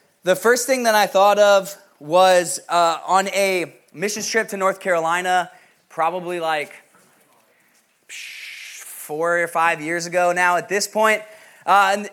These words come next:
we were in the North Carolina trip. For those of you who don't know or never got to go on a North Carolina trip, um, the North Carolina trip was a lot of manual labor. Oftentimes we would be working with,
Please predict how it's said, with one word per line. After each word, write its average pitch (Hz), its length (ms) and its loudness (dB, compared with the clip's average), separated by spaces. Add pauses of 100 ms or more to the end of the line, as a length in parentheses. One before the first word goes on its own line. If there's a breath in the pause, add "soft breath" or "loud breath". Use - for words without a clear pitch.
we 214 140 -4
were 233 80 2
in 247 120 0
the 247 60 -2
North 240 220 0
Carolina 226 360 4
trip. 233 400 2 (540)
For 185 120 -6
those 202 180 2
of 208 60 -8
you 214 60 -6
who 202 80 -4
don't 190 220 2
know 190 480 4
or 151 140 -8
never 175 200 -2
got 165 200 -2
to 165 60 -12
go 170 260 0
on 170 200 0
a 160 60 -6
North 170 240 -6
Carolina 165 400 -2
trip, 165 480 -6 (280 soft breath)
um, 151 320 0
the 151 60 -10
North 170 160 -4
Carolina 175 280 -2
trip 180 180 -2
was 165 140 -6
a 165 60 -4
lot 165 200 0
of 151 140 -6
manual 175 420 -4
labor. 180 540 -2 (240 soft breath)
Oftentimes 180 760 -2
we 165 120 -6
would 165 320 -6 (240 soft breath)
be 170 140 -8
working 185 580 -4 (220)
with, 175 280 0